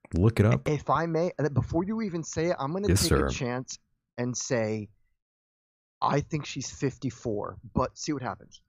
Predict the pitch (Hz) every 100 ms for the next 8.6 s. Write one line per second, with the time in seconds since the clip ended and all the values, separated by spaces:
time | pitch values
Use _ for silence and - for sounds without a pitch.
0 | - _ - - 185 - 180 - 208 120
1 | 67 60 - _ _ _ _ _ _ _
2 | 113 170 208 311 294 269 247 117 - 127
3 | - 104 135 127 123 160 110 87 90 _
4 | _ _ _ _ _ 87 110 117 120 135
5 | 151 143 143 139 175 104 95 92 95 87
6 | - 131 107 104 117 127 98 92 - 92
7 | 101 92 104 113 113 101 101 101 87 82
8 | - 117 71 71 69